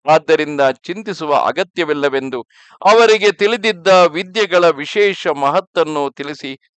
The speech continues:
ದಶರಥನನ್ನು ಸಮಾಧಾನಿಸುತ್ತಾರೆ. ಅದರೊಂದಿಗೆ ದಶರಥನು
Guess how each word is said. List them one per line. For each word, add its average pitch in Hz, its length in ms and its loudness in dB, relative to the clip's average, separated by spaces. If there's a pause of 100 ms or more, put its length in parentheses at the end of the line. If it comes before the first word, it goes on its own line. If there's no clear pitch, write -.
(120)
ದಶರಥನನ್ನು 156 920 0
ಸಮಾಧಾನಿಸುತ್ತಾರೆ. 151 1080 -2 (500)
ಅದರೊಂದಿಗೆ 156 760 2
ದಶರಥನು 135 720 -4